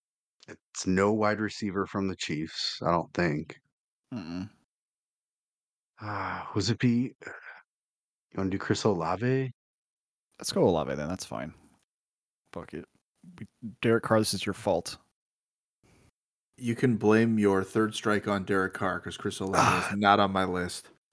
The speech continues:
Speaker 2: Damn it.
Speaker 1: Damn it.
Speaker 3: You have two more. You're out of strikes. Two more.
Speaker 2: So you said four more are one A, one B, and, like, six of them are alphas? Am, or am,
Speaker 3: Uh,
Speaker 2: am I
Speaker 3: re-, rem-,
Speaker 2: misconstruing?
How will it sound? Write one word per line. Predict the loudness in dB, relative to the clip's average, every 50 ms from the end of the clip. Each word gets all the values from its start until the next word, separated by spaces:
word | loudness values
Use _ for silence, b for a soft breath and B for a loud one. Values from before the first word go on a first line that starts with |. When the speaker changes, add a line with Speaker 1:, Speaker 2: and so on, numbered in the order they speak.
| _
Speaker 2:
Damn | -10 -8 -6 -6 -6 -8
it. | -10 -12 -10 -12 -12 -12 -10 -8
Speaker 1:
Damn | -4 -4 -2 -2 -2 -4 -6
it. | -8 -10 -18 -20 _ _ _ _ _ _ _ _ _ _ _ -2
Speaker 3:
You | 0 0
have | 0 0 -2
two | -2 2 6 6 6
more. | 8 8 8 8 6 4 2 -2
You're | 0 2 4 6 6
out | 8 6 6
of | 6
strikes. | 4 4 6 6 6 6 2 -2 -10 -14 -16 _ _
Two | -16 -12 -6 -2 0 2
more. | 2 4 2 2 2 0 -2 -4 -10 _ _ _ _ _ -20 -20 -20 _ -20 -20 -20 _ _ _ _ _ _ _ _ _ _ _ _ _ _ _ _ _ _ -20 _ _ _ _ _ _ _
Speaker 2:
So | -6 -4 -2
you | 0 0 0 0
said | 0 4 4 4 4 2 -2 _ _ _ -20
four | -16 -14 -14 -14 -6 0 2 4 6 6 6 4
more | 4 2 4 4 4 2 2 2
are | 2 0
one | 0 0 -2 -2 -2 -4 -4
A, | -6 -6 -6
one | -6 -6 -6 -6 -8 -10 -10 -10
B, | -8 -8 -6 -8 -8 -10 _ _ _ _ _ _ _ _ _ _ _ _ _ _ _ _ _ _ _ _ -8
and, | -6 -6
like, | -6 -6 -6 -6
six | -4 -2 0 0 0 0 -2 -2 -2 -4
of | -2
them | -2 -2 -2 -2
are | -4
alphas? | -4 -6 -6 -6 -2 0 0 0 0 0 -2 -4 -6 -10 _ _ _ -12
Am, | -8 -8 -6 -2
or | -2 0
am, | 2 4
Speaker 3:
Uh, | 6 6 6 4
Speaker 2:
am | 2 -2
I | -4 -4
Speaker 3:
re-, | -2 0
rem-, | 6 10 10 10 10
Speaker 2:
misconstruing? | 8 4 4 8 8 10 10 8 4 0 -2 -6 -8 -10 -12